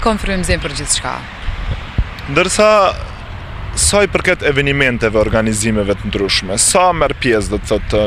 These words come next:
Speaker 2: në këto festivale, në këto gara mes këngëtarëve, sa e kyçu?
Speaker 1: A, kohët e fundit jo shumë, sinqerisht. Ndoshta edhe për shkak të angazhimeve të mia, ë,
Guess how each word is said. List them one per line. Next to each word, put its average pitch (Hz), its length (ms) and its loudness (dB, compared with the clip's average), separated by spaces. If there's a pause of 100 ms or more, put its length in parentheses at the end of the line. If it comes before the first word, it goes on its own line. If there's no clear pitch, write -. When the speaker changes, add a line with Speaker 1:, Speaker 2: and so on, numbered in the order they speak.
Speaker 2:
në 104 160 -2
këto 110 240 2 (800)
festivale, 117 640 4
në 110 120 0
këto 110 180 2
gara 110 340 4
mes 101 240 0
këngëtarëve, 101 520 0
sa 180 240 2
e 151 200 2
kyçu? - 320 -2 (600)
Speaker 1:
A, 180 400 2
kohët 269 300 2
e 226 40 2
fundit 220 440 0
jo 165 180 2
shumë, 156 300 -6
sinqerisht. 143 580 0
Ndoshta 220 320 2
edhe 196 140 0
për - 140 0
shkak 196 280 0
të 196 80 2
angazhimeve 185 720 0
të 175 100 -6
mia, 214 380 2 (720)
ë, 196 140 2